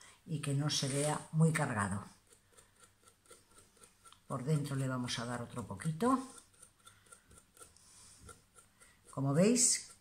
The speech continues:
se le quita pintura, pero todavía le queda para que podáis aprovechar. Y ahora por dentro le vamos a hacer lo mismo. Le hemos dado por aquí.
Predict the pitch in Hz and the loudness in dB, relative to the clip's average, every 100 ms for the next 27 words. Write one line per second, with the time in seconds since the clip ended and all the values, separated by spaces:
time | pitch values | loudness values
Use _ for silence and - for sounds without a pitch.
0 | _ - 156 135 135 190 240 220 185 202 | _ -8 -4 -4 -2 0 2 4 4 6
1 | 226 262 208 147 151 135 127 151 151 143 | 4 4 4 4 2 0 0 2 2 2
2 | 143 165 214 262 - - - - - - | 2 4 4 2 -2 -16 -20 -20 -20 -12
3 | 139 139 139 - 123 143 170 180 - - | -4 -2 -2 -4 -2 0 4 4 2 -2
4 | 135 127 117 107 - 131 - - - - | -4 -4 -4 -4 -4 -4 -8 -12 -18 -20
5 | _ _ _ - - - - - _ _ | _ _ _ -20 -20 -18 -18 -20 _ _
6 | 135 143 143 104 - 117 107 151 170 233 | -4 -2 -2 -4 -8 -10 -2 4 4 4
7 | 285 285 - 135 131 127 127 131 104 120 | 2 2 -2 -4 -2 -2 -2 -4 -6 -6
8 | 104 110 147 - 240 285 277 - - - | -6 -2 2 4 4 2 0 -8 -8 -8
9 | - - - - _ - - - - - | -10 -18 -18 -20 _ -20 -20 -20 -20 -20
10 | - - 135 123 113 123 117 107 113 98 | -16 -6 -4 -4 -2 -4 -4 -6 -6 -6
11 | - 214 285 311 - | 0 4 4 4 -4